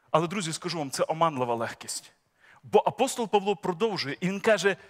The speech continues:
"Саме тому, що вони позбулися віри і доброї совісті, вони і розбилися врешті-решт". Можливо, якби вони зберегли віру і добру совість, а я скажу навіть більше, неможливо, а впевнений у цьому, вони би пройшли через цю бурю. Но коли тобі важко, і ти думаєш,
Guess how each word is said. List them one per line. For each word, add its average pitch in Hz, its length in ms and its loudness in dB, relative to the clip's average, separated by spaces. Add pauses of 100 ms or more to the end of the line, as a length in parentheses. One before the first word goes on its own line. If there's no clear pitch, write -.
(180)
"Саме 226 460 2
тому, 220 380 -4
що 170 200 -4
вони 170 200 -2
позбулися 151 840 -4
віри 165 380 -2
і 165 60 -6
доброї 160 340 0
совісті, 190 380 -6
вони 160 320 -4
і 165 80 2
розбилися 139 500 -2
врешті-решт". 110 560 -10 (560)
Можливо, 247 320 2
якби 226 240 2
вони 233 220 2
зберегли 208 640 2
віру 226 340 -4
і 202 40 -4
добру 180 300 0
совість, 143 560 -4 (160)
а 147 60 2
я 170 80 6
скажу 202 260 -4
навіть 185 200 0
більше, 175 300 -2
неможливо, 170 540 2
а 139 80 4
впевнений 185 600 2
у 170 120 -12
цьому, 190 380 0 (340)
вони 190 220 2
би 214 120 0
пройшли 214 540 2
через 175 320 -4
цю 170 140 -8
бурю. 143 320 -6 (500)
Но 175 100 2
коли 277 220 2
тобі 220 260 -2
важко, 269 360 2
і 196 40 -2
ти 254 120 -2
думаєш, 240 420 0